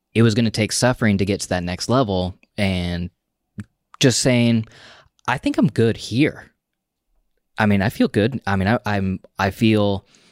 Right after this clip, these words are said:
as though I'm confident. I don't need to go, like, I feel happy. I feel joyful. I feel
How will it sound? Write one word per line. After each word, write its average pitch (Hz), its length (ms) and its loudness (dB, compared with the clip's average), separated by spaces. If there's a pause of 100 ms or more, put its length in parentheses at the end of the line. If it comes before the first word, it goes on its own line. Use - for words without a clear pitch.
(140)
as 113 120 2
though 101 140 2
I'm 92 140 -2
confident. 143 540 -2 (300)
I 98 140 0
don't 104 280 0 (100)
need 113 640 2
to 143 100 2
go, 135 140 2
like, 104 240 0
I 101 140 0
feel 110 200 0
happy. 127 420 -4
I 127 60 0
feel 92 200 -4
joyful. 127 560 0
I 101 120 0
feel 95 480 -2